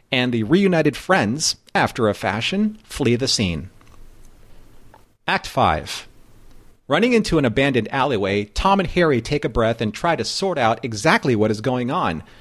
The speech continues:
especially Harry, who is surprised that Tom, the person who he least expected to help him, just saved him from being arrested. Tom admits that wherever Harry came from,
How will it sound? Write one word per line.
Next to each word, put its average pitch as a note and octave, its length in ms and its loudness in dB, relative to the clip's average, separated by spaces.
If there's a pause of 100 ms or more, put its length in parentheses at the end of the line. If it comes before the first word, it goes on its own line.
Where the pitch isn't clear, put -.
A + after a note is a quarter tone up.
(360)
especially G3 420 2
Harry, C3 480 0 (120)
who E3 100 4
is D#3+ 80 4
surprised F#3+ 500 0
that - 200 2
Tom, B2 440 2 (380)
the C#3 80 -4
person E3+ 380 2
who C3+ 180 -2
he C3 140 2
least C#3 340 2
expected - 480 -2
to F#2 40 -6
help F#2+ 300 0
him, B2 340 -2
just - 300 2
saved A#2+ 260 2
him D3 80 -4
from C#3 160 -4
being A2 280 0
arrested. D#3+ 520 -4 (600)
Tom A#3+ 240 2
admits G#3 360 0
that C3 240 2
wherever D3+ 400 2
Harry F#3+ 260 2
came E3 320 -6
from, F2+ 400 -4